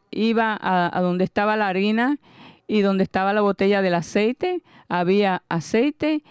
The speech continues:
y había, eh, harina para ella, su hijo y Elías. Yo no sé usted, pero yo no sé si yo puedo tener la fe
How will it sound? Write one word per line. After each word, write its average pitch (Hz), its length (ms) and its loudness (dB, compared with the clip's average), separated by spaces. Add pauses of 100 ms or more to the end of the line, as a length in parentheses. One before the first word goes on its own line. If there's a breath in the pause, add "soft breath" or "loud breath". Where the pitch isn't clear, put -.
(160 loud breath)
y 202 140 0
había, 202 640 2 (480)
eh, 160 420 2
harina 190 460 0
para 160 240 0
ella, 262 460 0 (400)
su 196 220 0
hijo 285 220 2
y 175 160 2
Elías. 170 480 0 (380 loud breath)
Yo 240 140 0
no 320 80 2
sé 294 120 0
usted, 262 320 0
pero 175 360 0 (280 loud breath)
yo 247 200 0
no 320 120 2
sé 269 280 0
si 202 180 -2
yo 214 220 0
puedo 233 280 2
tener 214 280 -2
la 175 160 0
fe 254 420 0